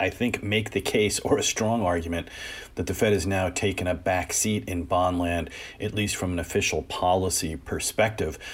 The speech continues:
You know, I don't want to over-dramatize the point, but it still is important one nevertheless when it comes to fixed income positioning. And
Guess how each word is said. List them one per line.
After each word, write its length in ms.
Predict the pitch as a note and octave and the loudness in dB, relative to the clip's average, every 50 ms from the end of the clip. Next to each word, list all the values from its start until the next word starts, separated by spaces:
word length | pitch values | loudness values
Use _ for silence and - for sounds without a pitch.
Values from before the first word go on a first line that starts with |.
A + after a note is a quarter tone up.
| - - - - - - - - - | -12 -14 -14 -16 -18 -20 -16 -4 2
You 60 | C3 | 4
know, 80 | C#3+ C#3 | 6 6
I 60 | C#3+ | 6
don't 160 | D3 F3 F#3 | 6 6 4
want 100 | G#3 F3 | 4 4
to 60 | - | 6
over-dramatize 960 | A#2+ C3 C3 B2+ A2+ - A2+ G#2 G#2 A#2+ C3 C3+ C3 - F#2 E2+ E2 C#2+ - | 6 6 8 6 6 4 4 4 4 6 4 4 4 2 2 2 2 0 0
the 80 | - G2 | -2 -4
point, 340 | - - F2 F2 G2+ A2 G#2+ | -2 -2 -2 -2 0 2 2
but 160 | D#3 C#3 A#2+ | 2 2 4
it 160 | D3 C#3 - | 2 2 2
still 260 | - - - F#3+ F#3 | 2 2 2 2 2
is 120 | E3 C3 C3+ | 4 4 2
important 480 | A#2+ G2+ - C#3 C#3 C#3 C3 A#2+ G2 | 2 2 4 4 4 4 4 2 0
one 180 | F#2 F#2 F#2+ G2 | 0 0 2 2
nevertheless 640 | G#2 G#2 G2 F2+ - E2+ F#2 A2+ A2 G2+ F#2 - - | 2 2 0 2 2 2 4 4 4 4 2 0 -2
when 100 | G2 F2+ | -2 -4
it 60 | F2 | -4
comes 260 | - - G2 F#2+ - - | -2 -2 -4 -2 -2 -4
to 60 | G2+ | -4
fixed 300 | - - G2 - - - | 0 0 -2 -2 0 -2
income 340 | F#2+ F2+ F2 - E2 E2 D#2+ | -2 -2 0 -2 -2 -2 -4
positioning. 540 | - F2 D#2+ - - - - F2 F2+ F#2+ | -4 -2 0 0 0 2 0 0 -2 -2
And 160 | F2 E2+ E2+ | -2 -2 -4